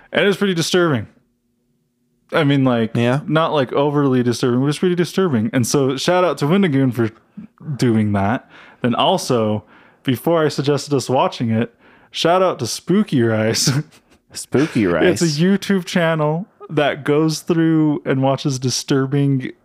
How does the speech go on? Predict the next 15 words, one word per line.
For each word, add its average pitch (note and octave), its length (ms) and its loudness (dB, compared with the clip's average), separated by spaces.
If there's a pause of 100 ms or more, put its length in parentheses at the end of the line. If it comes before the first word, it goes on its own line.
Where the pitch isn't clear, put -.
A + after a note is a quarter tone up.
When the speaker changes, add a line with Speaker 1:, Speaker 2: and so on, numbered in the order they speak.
(120)
Speaker 1:
movies A#2+ 640 0
so - 140 -2
you A#2 280 0
don't B2+ 280 0
have A#2 420 -4
to. - 320 -6 (580)
And A#2+ 200 0
so C3 100 2
Speaker 2:
Oh. G#2+ 240 2
Speaker 1:
before D3+ 220 2
suggesting D3 600 0
this, A2+ 260 -2
I B2+ 100 0
watched B2+ 540 -4
his C3 440 -2